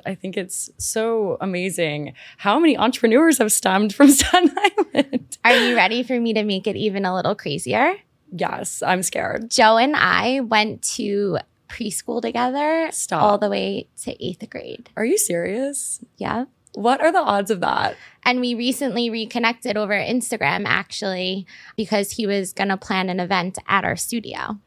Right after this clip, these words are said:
Speaker 1: Stop.
Speaker 2: So, yeah, we're working
Speaker 1: What?
Speaker 2: on that.
Speaker 1: The
Speaker 2: Isn't
Speaker 1: world
Speaker 2: that
Speaker 1: is
Speaker 2: so
Speaker 1: so
Speaker 2: funny?
Speaker 1: small, I
Speaker 2: Yeah.
Speaker 1: swear.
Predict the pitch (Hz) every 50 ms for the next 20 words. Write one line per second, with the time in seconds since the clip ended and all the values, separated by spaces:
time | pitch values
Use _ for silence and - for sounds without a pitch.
0 | _ _ _ _ - - - - 196 165 147 143 - - - 220 214 214 202 175
1 | 185 196 196 202 180 185 - - 208 190 247 311 508 571 587 554 - - - -
2 | - - _ - 247 - 247 262 - 370 392 392 453 466 440 320 302 311 320 202
3 | 185 180 202 214 233 233 165 156 151 151 151 147 165 - - - - - 165 160
4 | 156 147 139 135 151 165 -